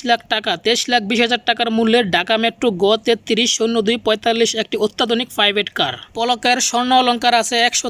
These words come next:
তিন ভরি, নগদ রয়েছে দশ লক্ষ টাকা, ব্যাংকে আছে তিন লক্ষ আশি হাজার টাকা। এরপর তার পেছনে ফিরে তাকাতে হয়নি। নির্বাচন কমিশনে জমা দেওয়া সর্বশেষ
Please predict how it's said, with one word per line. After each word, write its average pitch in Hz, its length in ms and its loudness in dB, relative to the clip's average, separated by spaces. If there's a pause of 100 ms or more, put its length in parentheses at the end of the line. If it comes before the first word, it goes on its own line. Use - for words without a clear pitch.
(100)
তিন 247 240 -2
ভরি, 214 220 4
নগদ 226 420 0
রয়েছে 240 300 2
দশ 214 200 0 (100)
লক্ষ 226 180 -8 (120)
টাকা, 214 260 0
ব্যাংকে 202 400 -2
আছে 240 180 0
তিন 254 240 -2
লক্ষ 240 200 0 (140)
আশি 226 260 0
হাজার 226 320 2
টাকা। 220 320 -2
এরপর 214 440 -2
তার 226 180 0
পেছনে 240 400 -4
ফিরে 233 240 -2
তাকাতে 226 380 -4
হয়নি। 180 460 -2
নির্বাচন 240 460 -2
কমিশনে 254 500 0
জমা 226 300 0
দেওয়া 247 220 2
সর্বশেষ 233 480 -4